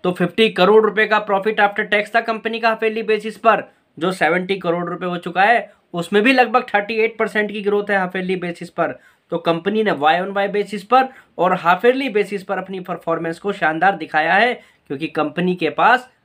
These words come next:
अच्छी खासी ऑर्डर बुक है, जो आने वाले समय में हमें कंपनी के रेवेन्यू में कन्वर्ट होती हुई दिखाई दे रही है। बात करें कंपनी की परफॉर्मेंस की in the last fiscal year, तो कंपनी ने लगभग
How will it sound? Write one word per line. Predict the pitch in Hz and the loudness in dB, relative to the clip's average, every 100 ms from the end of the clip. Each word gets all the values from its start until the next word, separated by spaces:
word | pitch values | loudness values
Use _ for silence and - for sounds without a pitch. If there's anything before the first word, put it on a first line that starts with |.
| - | -8
अच्छी | 147 - 175 | -8 -4 -4
खासी | 165 151 180 | 0 0 0
ऑर्डर | 165 165 190 | -2 -2 -2
बुक | 185 185 | -4 0
है, | 214 170 - _ _ | 2 2 -2 _ _
जो | 151 | 0
आने | 160 160 180 | 2 2 2
वाले | 170 170 | 0 -2
समय | 170 156 | -6 -6
में | 156 | -6
हमें | 160 175 | -6 -6
कंपनी | 170 151 143 151 | -6 -8 -6 -8
के | 147 214 269 - _ 147 | 0 2 2 0 _ -2
रेवेन्यू | 147 147 156 160 | 0 0 -4 -4
में | 175 | -4
कन्वर्ट | 160 160 165 | -2 -2 -2
होती | 160 160 | -4 -4
हुई | 185 | -4
दिखाई | 175 175 185 | -2 -4 -2
दे | 185 | 0
रही | 202 233 | 2 4
है। | 233 180 | 4 6
बात | 156 220 | 6 4
करें | - 262 254 | 2 0 2
कंपनी | 240 214 247 | 2 2 0
की | 254 | -2
परफॉर्मेंस | - 208 185 202 220 240 | -2 -2 0 0 2 0
की | 240 269 247 - _ 190 | 0 -2 -2 -10 _ -4
in | |
the | 208 | 0
last | 190 208 254 - | 2 4 2 0
fiscal | 233 233 240 | -10 -4 -2
year, | 220 233 147 - _ _ - | 2 2 0 -6 _ _ -6
तो | 180 | -4
कंपनी | 180 180 208 220 | -2 0 0 2
ने | 220 | 2
लगभग | 190 185 254 | 2 2 0